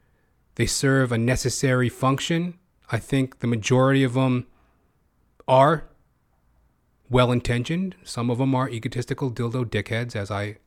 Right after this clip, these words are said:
aforementioned. Any issue you have with them, take it up in a court of law. Jacob Blake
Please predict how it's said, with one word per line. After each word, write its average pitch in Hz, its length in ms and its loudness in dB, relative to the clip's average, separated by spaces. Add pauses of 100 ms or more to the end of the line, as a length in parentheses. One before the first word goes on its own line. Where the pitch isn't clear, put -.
(120)
aforementioned. 104 760 -6 (2750)
Any 147 320 4
issue 147 260 2
you 135 140 4
have 120 200 2
with 127 140 -4
them, 135 320 -4 (220)
take 127 180 0
it 131 80 0
up 123 120 -2
in 123 60 2
a 107 60 -2
court 113 240 -2
of 98 140 -4
law. 95 300 -2 (380)
Jacob 123 340 -2
Blake 110 360 2